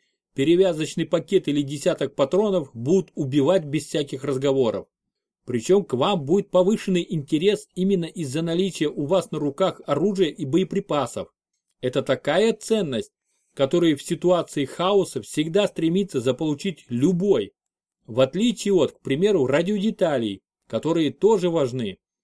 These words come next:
но их ценность для большинства людей отнюдь не очевидна. Жрать радиолампы или стрелять ими –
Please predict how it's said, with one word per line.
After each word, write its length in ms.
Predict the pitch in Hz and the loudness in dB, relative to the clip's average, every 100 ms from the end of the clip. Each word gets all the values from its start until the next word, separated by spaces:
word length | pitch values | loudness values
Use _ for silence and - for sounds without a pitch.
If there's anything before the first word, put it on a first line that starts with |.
| _ - | _ -10
но 160 | 127 160 | -4 0
их 160 | 160 | -2
ценность 420 | - 190 208 147 117 | -2 -2 0 -2 0
для 140 | 131 | 0
большинства 540 | 147 139 170 - 175 | 0 -2 -2 -4 -2
людей 360 | 160 147 156 208 | 0 -2 -2 -4
отнюдь 460 | 180 151 190 214 - | -4 -4 -2 -2 2
не 100 | 196 | 0
очевидна. 580 | - 190 180 127 101 95 _ _ _ _ | 0 -2 -2 -4 -8 -10 _ _ _ _
Жрать 440 | 113 - 151 180 160 | -10 -2 0 0 0
радиолампы 840 | 156 160 170 175 220 196 139 101 _ - | -2 0 2 2 0 -2 -4 -4 _ -4
или 160 | 135 | -2
стрелять 580 | 151 - 175 202 175 - | -2 0 2 4 2 -2
ими – 300 | 135 117 95 | -4 -4 -6